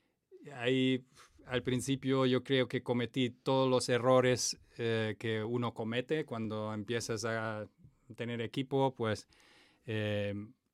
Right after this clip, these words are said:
por ejemplo, yo sí era muy perfec-, perfeccionista y quería que todo el mundo haga las cosas, a,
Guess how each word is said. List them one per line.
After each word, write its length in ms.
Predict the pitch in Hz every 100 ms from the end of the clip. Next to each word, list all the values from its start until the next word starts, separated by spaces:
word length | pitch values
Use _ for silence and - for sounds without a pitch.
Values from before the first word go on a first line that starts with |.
| _ _ _
por 140 | - 123
ejemplo, 320 | 131 131 123
yo 120 | 123
sí 120 | 120
era 160 | 139 131
muy 160 | 131 131
perfec-, 600 | 131 - 123 - 139 -
perfeccionista 800 | 127 120 120 - 120 151 - 147
y 40 |
quería 360 | 98 110 131 135
que 120 | 117
todo 200 | - 127
el 60 | 123
mundo 300 | 127 127 117
haga 280 | 110 120 120
las 200 | 104 -
cosas, 480 | - 117 131 117
a, 80 | -